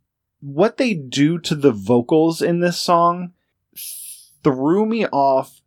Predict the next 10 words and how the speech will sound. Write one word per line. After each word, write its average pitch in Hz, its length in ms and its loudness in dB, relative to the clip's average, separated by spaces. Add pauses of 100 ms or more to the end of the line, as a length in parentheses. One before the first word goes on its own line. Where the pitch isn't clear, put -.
so - 760 -2
bad, 110 480 -4 (420)
because 131 520 0 (400)
one 156 320 -2
of 240 200 -4
the 208 80 0
things 175 360 -2
that 151 140 0
I 135 100 2
hate 117 640 -6